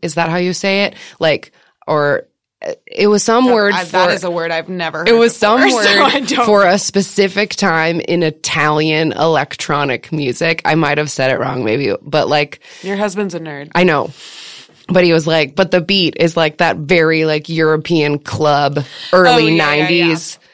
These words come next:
Speaker 1: beat."
Speaker 2: I get you.
Speaker 1: So that's what, that's what Turbo contributed to, like, the music scene. So, like, things are getting a little interesting,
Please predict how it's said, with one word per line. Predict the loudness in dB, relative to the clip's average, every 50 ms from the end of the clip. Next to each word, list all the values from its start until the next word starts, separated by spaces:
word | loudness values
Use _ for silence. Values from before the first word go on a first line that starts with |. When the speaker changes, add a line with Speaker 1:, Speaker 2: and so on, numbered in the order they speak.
| _ _ _ _ _ _ _ _ _
Speaker 1:
beat." | -2 0 0 0 -2 -4 -6 -8 -10 -6
Speaker 2:
I | -6 -6
get | -6 -6 -8 -10 -12 -14
you. | -14 -16 -18 -12
Speaker 1:
So | -6 0 0 2
that's | 4 4 2 2 0 0
what, | 0 0 0 0 0
that's | 0 0 0 0
what | -2 0 0
Turbo | 0 2 2 2 4 2 0 0
contributed | 0 -2 -2 -2 0 -2 -2 0 0 0 0 0 -2 -2 -4 -6
to, | -6 -4 -4
like, | -2 -2 -4 -4 -6 -12 -16
the | -10 -4 -2 0
music | 0 0 0 -2 -2 -4 -6 -8 -10 -10
scene. | -10 -10 -10 -8 -8 -10
So, | -6 -4 -2 -2
like, | 0 -2 -2 -4 -6
things | -6 _ 0 0 2 2 2
are | 0 0
getting | 0 0 0 2 2 0 0
a | 0
little | -2 -2 -2 -4 -4 -6
interesting, | -6 -6 -6 -6 -8 -10 -10 -10 -6 -6 -6 -4 -6 -8 -10 -12